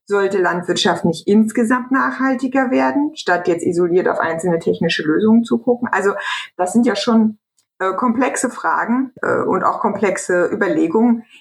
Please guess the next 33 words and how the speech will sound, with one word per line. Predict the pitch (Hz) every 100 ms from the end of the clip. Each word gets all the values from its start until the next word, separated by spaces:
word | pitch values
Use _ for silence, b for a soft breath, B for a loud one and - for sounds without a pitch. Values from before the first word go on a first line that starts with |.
| -
die | 220
aber | 208 220
bei | 202 196 - -
diesen | 226 185 202
Verbraucherinnen, | 202 190 - 208 214 233
die | 208
sich | 175
damit | 175 170 165
jetzt | -
befasst | - - 160 -
haben, | - 226 240 262 -
ähm, | 196 196 196 214 233 233 - _
offensichtlich | - 156 170 165 220 220
eine | 262
Rolle | 262 302 277
spielen. | - - 156
Und | 151
ich | -
finde, | 180
das | 170
sind | 180
sehr, | 175
sehr | 190 190
berechtigte | 190 285 - 220 -
Fragen, | - 165 160 226 294 - B B B
weil | 147 -
wir | 202
natürlich | 185 180 - 202 226 180 226 - _ B B B
auch | - 185
Lösungen | 208 180 165 175 165
und | 160
Möglichkeiten | 156 170 - - 160 - 170
haben, | - 165 165 175